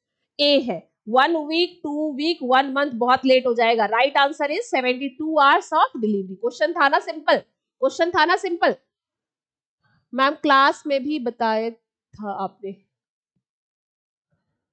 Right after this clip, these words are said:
चलो, कोई बात नहीं, नेक्स्ट क्वेश्चन पे आते हैं। In the increasing order of potency of estrogen is,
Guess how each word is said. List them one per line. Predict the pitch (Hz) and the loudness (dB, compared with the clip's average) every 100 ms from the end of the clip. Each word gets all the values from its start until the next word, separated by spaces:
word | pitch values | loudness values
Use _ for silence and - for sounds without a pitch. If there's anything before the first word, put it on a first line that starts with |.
| _ _ _ _ _ _ | _ _ _ _ _ _
चलो, | 285 220 - _ - | 0 0 -2 _ -2
कोई | 262 277 | 0 2
बात | 262 262 | 2 0
नहीं, | 302 302 | -6 0
नेक्स्ट | 294 294 - | 0 0 -6
क्वेश्चन | 262 269 254 | -6 -6 -4
पे | 247 | -2
आते | 202 - | -2 -4
हैं। | 220 190 - _ _ _ - | -10 -10 -16 _ _ _ -4
In | 330 | -2
the | 392 392 214 285 | -2 -6 0 0
increasing | 285 339 339 359 381 440 480 339 | 0 -4 -2 0 2 2 2 4
order | 320 349 | 6 6
of | 370 294 302 | 4 4 4
potency | 415 - 311 320 339 403 403 | 4 2 2 2 2 0 2
of | 349 349 | 2 2
estrogen | - 285 - 302 277 302 302 233 | -4 -16 -6 -2 0 0 0 0
is, | 196 | 0